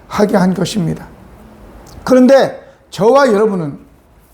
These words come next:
사명에 대해서는 아무 생각 없고 오직 지음이 있는 것만 우리가 누리려 한다면 뭔가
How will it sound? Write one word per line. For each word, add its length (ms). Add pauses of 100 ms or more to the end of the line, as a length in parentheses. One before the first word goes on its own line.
(1600)
사명에 720
대해서는 380
아무 360
생각 240
없고 500 (480)
오직 420
지음이 440
있는 240
것만 520 (400)
우리가 340 (120)
누리려 420
한다면 580 (340)
뭔가 500